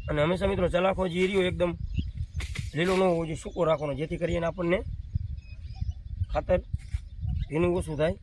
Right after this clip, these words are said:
નકર જો છે જ વધારે, અ, ચલાખો લીલો હોય એવું હોય છે ને, તો ખાતર વધારે ભીનું થાય છે. અને ઉરિયા પણ એકદમ એરેલું બને ત્યાં લગી નહીં લેવાનું, જેથી કરીને આપણે વધારે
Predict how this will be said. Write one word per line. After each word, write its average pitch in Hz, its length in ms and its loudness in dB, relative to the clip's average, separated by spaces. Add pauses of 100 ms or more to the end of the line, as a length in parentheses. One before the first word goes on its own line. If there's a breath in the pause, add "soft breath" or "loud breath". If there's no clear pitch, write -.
(160)
નકર 156 220 -2
જો 170 240 0
છે 175 220 2
જ 170 240 0 (440)
વધારે, 180 520 6 (500)
અ, - 60 -4 (560)
ચલાખો 165 260 2
લીલો 175 200 2
હોય 175 160 4
એવું 175 120 2
હોય 190 100 2
છે 190 120 -2
ને, 156 120 4 (440)
તો - 60 4
ખાતર 151 260 0
વધારે 156 220 0
ભીનું 156 180 0
થાય 165 140 2
છે. 147 60 -4
અને 160 100 2
ઉરિયા 190 260 6
પણ 185 140 4
એકદમ 175 260 0 (460)
એરેલું 175 360 6
બને 175 180 4
ત્યાં 170 160 0
લગી 170 140 0
નહીં 175 160 2
લેવાનું, 143 320 0 (420)
જેથી 156 240 -4
કરીને 165 300 -2
આપણે 165 320 -2 (840)
વધારે 147 400 2